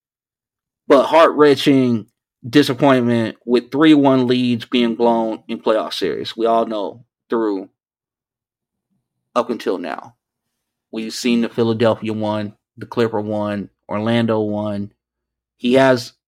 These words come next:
an excuse for all of them. I'm not saying they're not plausible. I'm not saying it's not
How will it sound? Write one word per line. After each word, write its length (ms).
an 120
excuse 440
for 160
all 260
of 100
them. 500
I'm 140
not 200
saying 460
they're 140
not 440
plausible. 840
I'm 120
not 200
saying 500
it's 220
not 340